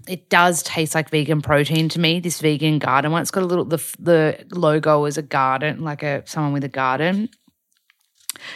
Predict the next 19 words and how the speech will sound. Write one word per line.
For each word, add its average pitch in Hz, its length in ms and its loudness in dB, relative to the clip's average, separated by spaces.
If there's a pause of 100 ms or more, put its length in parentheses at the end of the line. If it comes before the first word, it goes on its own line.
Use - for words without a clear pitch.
(120)
Mickey 214 240 4
Wilden, 202 400 8
who 180 240 2
I 170 160 6
jumped 170 400 -2
on 175 120 2
her 165 160 0
pod 156 540 0
a 151 100 -8
while 147 600 4
ago, 147 760 -2 (180)
I - 40 -20
hope 185 140 -4
I'm 165 60 -8
saying 165 180 -2
that 139 140 0
right, 139 280 0
Willarden, 143 720 0
sorry, 143 520 0